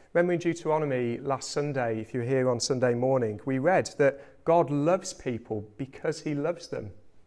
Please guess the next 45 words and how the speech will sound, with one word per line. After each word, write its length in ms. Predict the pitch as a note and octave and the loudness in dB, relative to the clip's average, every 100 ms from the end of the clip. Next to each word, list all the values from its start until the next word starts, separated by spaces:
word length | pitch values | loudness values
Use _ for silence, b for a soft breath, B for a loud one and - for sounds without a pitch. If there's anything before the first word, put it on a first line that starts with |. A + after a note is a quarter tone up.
| - _ | -20 _
There 80 | C#3+ | -6
was 100 | C#3+ | -2
no 200 | E3+ F3+ | 2 4
other 340 | D#3+ D3+ C3+ - | 4 4 2 0
reason 440 | D3+ F3 D#3+ C#3 | 0 0 0 -2
given 400 | D3+ E3 E3+ B2+ | -2 0 -2 -2
for 140 | - | -4
God's 300 | C3 B2 A#2 | -2 -2 -2
love 200 | A2+ G#2+ | -4 -4
apart 280 | B2+ D3 D3 | -4 -2 -2
from 120 | - | -2
that 100 | D#3+ | -2
he 80 | D#3+ | -2
freely 460 | D3+ - D#3+ D#3 D3+ | -6 -4 -2 0 0
loves 400 | D#3 F#3+ - - B B | 0 -2 -4 -10 B B
the 60 | D3 | -4
people 340 | - D3+ D3+ | 0 2 4
that 140 | C#3 B2 | 2 2
he 100 | D3 | -2
chooses 420 | - D#3 C#3+ C#3+ | 0 2 2 -2
to 140 | - | -2
love. 440 | D3 F3+ A2+ - - b b b | 0 0 -2 -10 -20 b b b
In 60 | D#3+ | 0
other 120 | F#3+ | 4
words, 240 | F#3+ C#3+ - | 6 6 4
salvation 600 | D#3 D3+ F3+ F#3 - C#3 | 2 4 2 0 -4 -4
is 120 | B2+ | -2
a 60 | |
free 540 | E3 - - F3 F#3+ F3+ | -6 -6 -4 -2 0 -4
act 520 | D#3+ C#3+ - - - - B B B | -6 -8 -10 -8 -8 -8 B B B
of 160 | C3 | 2
a 60 | C3 | 2
loving 340 | B2+ C3 C3 | 2 2 0
God, 340 | A#2+ C3+ B2 - - - - - - - - - - | 2 4 4 0 -10 -16 -20 -20 -20 -20 -20 -20 -6
the 80 | C3+ | 2
one 180 | C3+ C3+ | 4 4
who 140 | C3+ | 2
is 120 | C3 | 0
rich 320 | B2+ D3 - B2 | 2 2 2 -4
in 180 | A#2+ | 0
love, 320 | C#3 C#3+ - - | 4 4 2 0
mercy, 420 | C3+ C#3+ - A#2 | 0 0 -2 -6
grace, 380 | C#3+ C#3 C3+ B2+ | -4 -4 -4 -8
and 120 | A2+ | -10
kindness. 580 | - B2+ B2+ G#2 - | -8 -6 -6 -8 -12